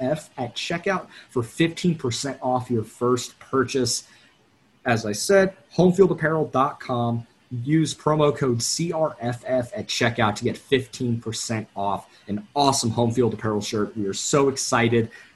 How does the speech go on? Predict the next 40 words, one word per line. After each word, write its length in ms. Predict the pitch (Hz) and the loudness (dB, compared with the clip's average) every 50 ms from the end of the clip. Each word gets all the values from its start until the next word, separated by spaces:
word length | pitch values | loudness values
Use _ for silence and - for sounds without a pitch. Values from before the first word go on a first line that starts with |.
| _ | _
that 360 | 117 110 117 107 101 101 104 107 | -8 -2 0 0 0 0 -2 -4
we 80 | 104 | -6
finally 420 | - - - 127 131 127 123 123 123 | -6 0 2 2 4 4 2 2 0
get 140 | 120 117 | 0 0
the 140 | 117 127 - | -2 -2 0
O 160 | - 117 113 | 2 2 2
S 180 | 117 107 - - | 2 2 0 0
U 140 | 120 113 107 | -2 -2 0
line 360 | 104 104 104 104 101 104 95 - | 0 0 0 0 -2 -2 -4 -4
on 220 | - 107 104 104 101 | -4 -2 -2 -2 -2
their 100 | 101 104 | -2 0
website. 500 | 107 113 110 107 - - 113 107 98 - | 0 0 0 -2 -2 -4 -4 -4 -4 -6
Thank 280 | - 117 113 110 113 120 | -4 -4 -2 -2 0 -2
you 60 | 117 | -2
once 280 | 113 110 107 104 - | -2 -2 -4 -6 -6
again 140 | - 107 104 | -8 -8 -8
to 80 | - 92 | -8 -10
Homefield 540 | - - 107 104 95 - 98 98 87 - - | -8 -6 -6 -6 -6 -6 -6 -8 -8 -8 -10
for 100 | - 92 | -12 -10
sponsoring 800 | - - - - 113 110 110 107 - - 113 110 110 107 104 107 - - - - - | -10 -10 -4 -2 0 0 0 -2 -4 -4 -4 -2 -2 -2 -4 -6 -10 -16 -20 -6 0
our 160 | 110 123 117 | 0 2 2
podcast 760 | 117 117 110 101 95 - - 110 104 101 98 - - - - | 2 0 0 0 -2 -4 -6 -4 -4 -4 -4 -6 -8 -12 -16
for 400 | - - - 120 113 110 107 101 | -12 -4 0 0 2 2 2 0
at 100 | 107 107 | 0 0
least 240 | 107 110 113 - - | 0 0 -2 -2 -4
the 80 | 110 | -2
next 320 | 110 107 104 104 - - 113 | -2 -2 -4 -4 -6 -6 -6
little 220 | 110 110 107 101 | -4 -2 -4 -2
bit, 260 | - 165 175 175 170 | 0 0 0 0 -2
and 80 | 135 117 | -2 -4
we'll 80 | 117 | -4
see 160 | 113 - 131 120 | -2 0 0 0
where 220 | 113 113 110 107 | 0 0 -2 -2
it 80 | 101 - | -2 -2
goes 280 | 110 104 101 104 - | -2 -2 -2 -4 -6
from 180 | - 104 104 104 | -6 -4 -2 0
there. 300 | 127 139 143 143 143 - - _ _ _ _ _ _ _ _ | 2 2 2 2 0 -4 -14 _ _ _ _ _ _ _ _
Without 180 | 127 117 117 | -4 -2 0
further 240 | 131 131 127 127 123 | 0 2 4 4 4
ado 280 | 127 147 185 214 226 | 6 6 4 4 4